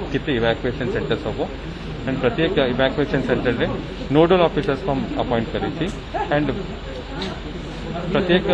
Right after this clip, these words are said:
ଇଭାକୁଏସନ୍ ସେଣ୍ଟର କେମିତି ସାନିଟାଇଜ୍ ହବ। And particularly କୋଭିଡ୍ ଟାଇମ୍ରେ କୋଭିଡ୍ ପେସେଣ୍ଟସ୍ ପାଇଁ ଇଭାକୁଏସନ୍ ସେଣ୍ଟର ବି हम ଆଇଡେଣ୍ଟିଫାଏ କରିଛି। Then second, uh, ଆପଣଙ୍କ ଡ୍ରାଇ ରେସନ୍ ଷ୍ଟକ୍ and, uh, fuel and all stock କେତେ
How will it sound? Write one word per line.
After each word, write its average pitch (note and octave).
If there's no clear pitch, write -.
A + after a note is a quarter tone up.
ଇଭାକୁଏସନ୍ C#3+
ସେଣ୍ଟର D3+
କେମିତି C#3+
ସାନିଟାଇଜ୍ B2+
ହବ। A#2
And D3
particularly F3
କୋଭିଡ୍ D3+
ଟାଇମ୍ରେ D3+
କୋଭିଡ୍ D3+
ପେସେଣ୍ଟସ୍ C3+
ପାଇଁ E3+
ଇଭାକୁଏସନ୍ C#3+
ସେଣ୍ଟର B2+
ବି E3
हम D#3+
ଆଇଡେଣ୍ଟିଫାଏ G2+
କରିଛି। F#2+
Then D3+
second, D#3+
uh, D#3+
ଆପଣଙ୍କ C#3+
ଡ୍ରାଇ C3+
ରେସନ୍ C#3
ଷ୍ଟକ୍ D3
and, C3+
uh, B2
fuel C#3+
and C3+
all C3+
stock C3
କେତେ C#3